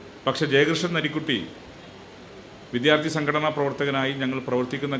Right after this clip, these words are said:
ഘട്ടം മുതൽ കണ്ണൂരിൻ്റെ ദേശാഭിമാനിയുടെ പ്രധാനപ്പെട്ട ചുമതലക്കാരനായിരുന്നു. അദ്ദേഹം ഒരു പുതിയ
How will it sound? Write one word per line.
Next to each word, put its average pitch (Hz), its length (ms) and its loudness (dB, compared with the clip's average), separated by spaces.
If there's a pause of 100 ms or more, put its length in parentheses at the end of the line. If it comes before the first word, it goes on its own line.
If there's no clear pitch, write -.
ഘട്ടം 143 320 0
മുതൽ 107 180 0 (1300)
കണ്ണൂരിൻ്റെ 131 560 2 (240)
ദേശാഭിമാനിയുടെ 123 680 -2
പ്രധാനപ്പെട്ട 110 480 -4 (680)
ചുമതലക്കാരനായിരുന്നു. 92 960 -6 (1120)
അദ്ദേഹം 156 320 2
ഒരു 156 140 0
പുതിയ 143 220 2